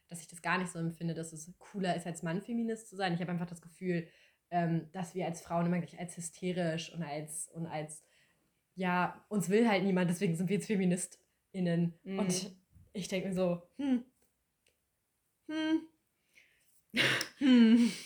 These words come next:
Speaker 2: Ich habe auch das Gefühl, wenn man jetzt wirklich Feminist ist und er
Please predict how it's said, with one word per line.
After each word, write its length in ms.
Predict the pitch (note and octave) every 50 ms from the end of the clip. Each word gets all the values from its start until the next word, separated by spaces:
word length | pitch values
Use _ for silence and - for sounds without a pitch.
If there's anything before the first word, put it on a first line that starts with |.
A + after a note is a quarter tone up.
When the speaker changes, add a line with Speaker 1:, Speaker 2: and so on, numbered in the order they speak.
| - - _ _
Speaker 2:
Ich 200 | - F#3 F3+ G3
habe 100 | G#3+ A3
auch 40 | G#3+
das 180 | G#3+ G3+ -
Gefühl, 260 | _ - - G#3 G3+ G3
wenn 200 | G3 F#3+ F#3 F#3
man 140 | F#3 F#3 F#3
jetzt 200 | F3+ F3 - -
wirklich 280 | F#3 G3+ G3+ - G#3 -
Feminist 480 | - F#3 F3+ F3 F3 F3+ F#3 - -
ist 300 | - - F3+ F3 - -
und 160 | - F3 F3 -
er 420 | - F3 E3+ E3+ E3+ E3+ E3 -